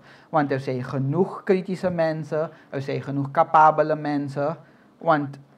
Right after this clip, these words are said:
anders hadden we al die bedrijven die er zijn en die goed draaien, ondanks de crisissituatie die we doormaken al zo lang, hadden we niet.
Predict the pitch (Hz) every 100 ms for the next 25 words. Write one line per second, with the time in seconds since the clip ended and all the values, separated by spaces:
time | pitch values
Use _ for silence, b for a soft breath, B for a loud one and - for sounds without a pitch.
0 | _ _ _ _ - 214 180 147 170 -
1 | 175 156 131 127 - 139 131 143 165 190
2 | 170 143 135 131 131 123 123 117 127 123
3 | 131 147 135 127 127 - 131 123 120 117
4 | 120 131 160 - _ 151 143 143 151 156
5 | 165 160 151 156 160 135 143 - 143 143
6 | 135 127 131 131 135 127 127 127 123 123
7 | 127 120 120 120 110 120 - 113 - -
8 | 147 - b b b b 143 139 160 190
9 | 185 143